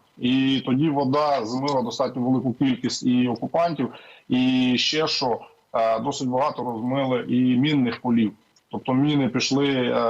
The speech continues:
разом з грязюкою, разом з водою, е, в незрозумілому напрямку. Тобто фортифікаційні споруди були так само розрушені. Тому мені здається, що отут якось очікувати в планах в той чи інший якийсь рух, наприклад,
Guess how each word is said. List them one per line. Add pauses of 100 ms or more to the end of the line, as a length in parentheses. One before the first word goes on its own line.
(340)
разом
з
грязюкою,
разом
з
водою,
е,
в
незрозумілому
напрямку.
Тобто
фортифікаційні
споруди
були
так
само
розрушені.
Тому (380)
мені
здається,
що (380)
отут
якось
очікувати
в (720)
планах
в
той
чи
інший
якийсь
рух,
наприклад,